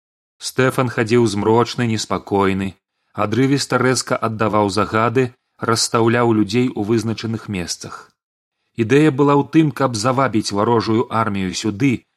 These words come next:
раз'яднаць яе, расцярушыўшы па вуліцах, і ўжо тут уступіць у вырашальны бой. Арбалетчыкаў і лучнікаў у Стэфана было няшмат, і таму, акрамя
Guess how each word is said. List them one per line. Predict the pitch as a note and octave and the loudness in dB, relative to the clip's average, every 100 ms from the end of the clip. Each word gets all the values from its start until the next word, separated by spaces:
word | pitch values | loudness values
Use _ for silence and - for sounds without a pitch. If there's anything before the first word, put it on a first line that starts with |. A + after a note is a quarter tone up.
| _ _ | _ _
раз'яднаць | - B2 A2 A2 B2 A2+ C#3 C3+ - | -2 -2 0 0 0 0 -2 -2 -4
яе, | F#2+ F2+ E2+ - _ - | -6 -4 -6 -8 _ -4
расцярушыўшы | A2+ A2+ - A#2+ A2 - A#2 - A#2 | -2 -2 0 0 -2 0 0 0 -2
па | A2 G#2+ | -2 2
вуліцах, | G#2 F#2 - F#2+ - | 0 0 -6 -14 -6
і | B2 A2+ | -2 0
ўжо | A#2+ | 0
тут | A#2 D3+ D#3 G#2 | 0 0 0 -2
уступіць | - A#2+ A#2 B2 - | -2 -4 -2 -4 -4
у | G#2+ | -4
вырашальны | A2 G#2+ - A2 G#2 G#2+ | 0 -2 0 -2 -2 -2
бой. | G#2+ G2+ E2 - _ _ _ _ _ _ - | -2 -2 -2 -6 _ _ _ _ _ _ -4
Арбалетчыкаў | A2 A2 B2+ D#3 - C3+ C#3+ C#3 - | -2 0 2 2 0 -2 0 2 2
і | B2 | 2
лучнікаў | C#3+ D3+ D3+ D3 D3 D3 | 2 0 -4 0 0 0
у | B2+ | -4
Стэфана | - - B2 B2 A#2+ | -6 -4 -4 -2 -4
было | A2 A2 G2+ | 0 0 0
няшмат, | F#2+ - A#2+ B2+ C#3 _ _ _ _ | -2 -4 -2 0 -2 _ _ _ _
і | B2+ | -4
таму, | B2+ C#3 D#3 | 0 2 0
акрамя | B2 A2+ B2 A2+ | -2 -4 -2 0